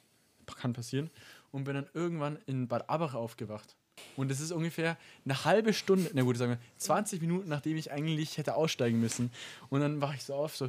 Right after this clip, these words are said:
„Hä, wo bin ich denn jetzt gelandet?“ Und dann bin ich zum Busfahrer vor, „Wo sind wir denn jetzt gelandet?“ Und so, „Ja, jetzt, wir sind in Abach.“ Und dann so, „Ja, wo hättest du denn aussteigen müssen?“ Ich so, „Ja, in Großberg schon.“ „Ja, kein Stress, ich musste eh hin, ich war da dran vorbei.“ Und hatte mich einfach bis nach Hause gefahren,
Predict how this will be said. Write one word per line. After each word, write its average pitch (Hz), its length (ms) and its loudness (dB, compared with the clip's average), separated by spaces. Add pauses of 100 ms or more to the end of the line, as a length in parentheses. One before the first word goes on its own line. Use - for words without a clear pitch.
(100)
„Hä, 127 100 0
wo 113 80 -8
bin 127 140 2
ich 127 60 2
denn 127 80 2
jetzt 131 200 0
gelandet?“ 123 360 6 (500)
Und 151 160 6
dann 147 160 6
bin 151 100 2
ich 147 60 -2
zum 143 140 0
Busfahrer 156 360 2
vor, 143 180 2
„Wo 117 100 2
sind 123 120 4
wir 131 100 8
denn 120 80 6
jetzt - 200 0
gelandet?“ 117 340 4 (360)
Und 123 80 -4
so, 127 100 -6
„Ja, 113 120 -6
jetzt, - 180 -12
wir 135 80 0
sind 151 140 -2
in 165 60 -4
Abach.“ 165 400 4 (340)
Und 131 100 0
dann 135 80 2
so, 131 160 -2 (320)
„Ja, - 260 -8
wo 139 120 0
hättest 151 220 0
du 151 60 -4
denn 147 80 2
aussteigen 151 340 4
müssen?“ 131 200 0
Ich 123 80 0
so, - 80 -6
„Ja, 135 200 6
in 143 260 2
Großberg 131 540 4
schon.“ 113 300 0 (280)
„Ja, 120 200 -2
kein 123 180 -2
Stress, 131 220 0
ich 139 100 0
musste 135 220 2
eh 143 100 2
hin, 147 160 4
ich 135 120 -2
war 139 100 8
da 135 60 6
dran 135 200 4
vorbei.“ 131 380 4 (320)
Und 127 80 -2
hatte 143 220 0
mich 135 160 -2
einfach 135 240 -6
bis 156 180 -4
nach 139 100 0
Hause 139 220 2
gefahren, 120 380 -2